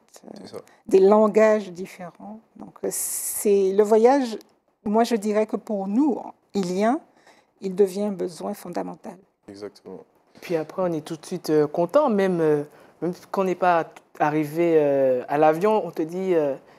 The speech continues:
Speaker 3: demain, demain, on voyage. Tu te dis déjà, « Ah,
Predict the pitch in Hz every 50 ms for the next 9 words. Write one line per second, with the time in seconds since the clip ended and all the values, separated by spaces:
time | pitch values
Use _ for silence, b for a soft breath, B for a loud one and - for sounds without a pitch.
0 | b b _ 151 165 185 190 202 220 233 233 233 226 202 175 196 196 202 208 202
1 | 180 185 180 185 185 175 156 147 - - - - - 156 156 156 160 165 160 156
2 | 156 151 160 156 - - - - 277 294